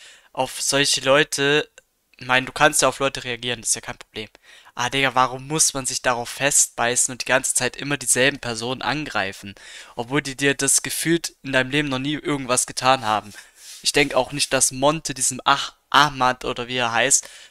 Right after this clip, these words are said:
n-, irgendwas getan haben wird und so weiter. Warum der dann so verbissen ist, Monte und Kuchen T V eine auszuwischen,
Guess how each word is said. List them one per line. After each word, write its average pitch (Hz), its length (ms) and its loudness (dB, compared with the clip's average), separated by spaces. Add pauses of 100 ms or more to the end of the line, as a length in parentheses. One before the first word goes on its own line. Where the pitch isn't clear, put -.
(140)
n-, 131 240 -12 (100)
irgendwas 147 580 0
getan 135 640 -2
haben 113 380 -4
wird 123 300 -8
und 104 120 -12
so 104 200 -8
weiter. 101 400 -12 (380)
Warum 139 340 -4
der 131 120 2
dann 127 220 -2
so 143 240 0
verbissen - 720 0
ist, 147 320 0
Monte 143 360 -2
und 127 300 -8
Kuchen 156 300 -12
T 131 120 -10
V 131 220 2
eine 117 280 -2
auszuwischen, 139 840 -2